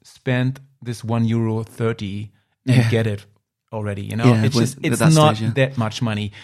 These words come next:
Speaker 1: You're spending for your latte macchiato, you're spending, like, three fucking, four euros every day, yeah, for shitty coffee. Um, and, and, and, but you, you're not willing to spend,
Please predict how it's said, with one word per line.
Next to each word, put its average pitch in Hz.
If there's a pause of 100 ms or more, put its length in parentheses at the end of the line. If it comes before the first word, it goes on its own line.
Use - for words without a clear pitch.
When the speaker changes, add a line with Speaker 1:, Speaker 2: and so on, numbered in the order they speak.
(120)
Speaker 1:
You're 147
spending 139 (220)
for 131
your 127
latte 135
macchiato, 123
you're 113
spending, 120
like, 110
three 123
fucking, 113
four 120
euros 131
every 117
day, 127 (400)
yeah, 117
for 120
shitty 131
coffee. 127 (400)
Um, 135 (400)
and, 127
and, 139
and, 139
but 127
you, 135
you're 131
not 139
willing 127
to 127
spend, 120